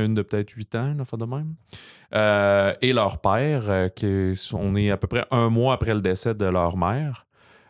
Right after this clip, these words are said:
euh, qui vont devoir affronter une espèce d'entité surnaturelle qui se nourrit un peu de, de leur douleur, et ce, dans l'obscurité.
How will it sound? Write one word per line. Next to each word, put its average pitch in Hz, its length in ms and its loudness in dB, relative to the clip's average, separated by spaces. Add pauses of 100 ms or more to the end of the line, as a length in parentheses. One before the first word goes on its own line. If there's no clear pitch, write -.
euh, 92 260 4
qui - 180 -6
vont 160 140 0
devoir 117 280 2
affronter 101 420 0
une 117 80 0
espèce 101 360 0
d'entité 110 600 0
surnaturelle 113 840 0
qui - 140 -18
se - 160 -8
nourrit 110 420 0
un 95 120 0
peu 113 160 -4
de, 95 200 0
de 95 120 -4
leur 98 320 0
douleur, 110 720 0
et 143 160 -2
ce, 151 420 -4
dans 110 220 0
l'obscurité. 120 960 -6